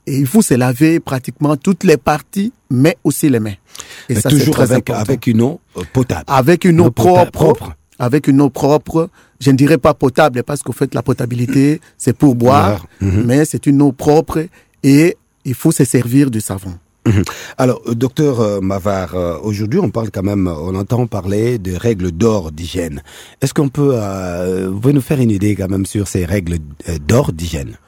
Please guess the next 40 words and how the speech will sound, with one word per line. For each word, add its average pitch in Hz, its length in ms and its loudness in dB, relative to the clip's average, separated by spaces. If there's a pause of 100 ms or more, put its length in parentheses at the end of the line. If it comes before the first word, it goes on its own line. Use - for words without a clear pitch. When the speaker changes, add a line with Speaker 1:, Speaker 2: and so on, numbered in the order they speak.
(320)
Speaker 1:
Oui, 147 180 6
au 143 100 2
fait, 196 320 0
euh, 120 400 2
au 139 100 -2
niveau 151 640 2
de 127 140 0
l'hygiène, 123 480 -2 (640)
il 123 140 2
y 131 60 6
a 151 220 4
des 117 160 -4
règles 117 380 0
d'or. 107 500 2 (180)
Les 131 120 0
règles 147 340 2
d'or, 156 220 2
ce - 160 -6
que - 120 -4
nous 123 200 2 (240)
appelons, 127 360 0 (300)
sont - 160 -2
en 120 40 0
fait - 440 -2
des 135 220 2
règles 175 400 2
qui 175 100 -2
vont 160 160 0
permettre 139 600 0 (120)
à 131 80 -2
l'individu 127 840 0 (500)
de 120 180 4
se - 140 0
protéger 147 580 2
contre 147 300 -2
un 127 80 0
certain 120 300 -6
nombre 120 200 -2
de 113 100 -4
maladies. 104 520 -10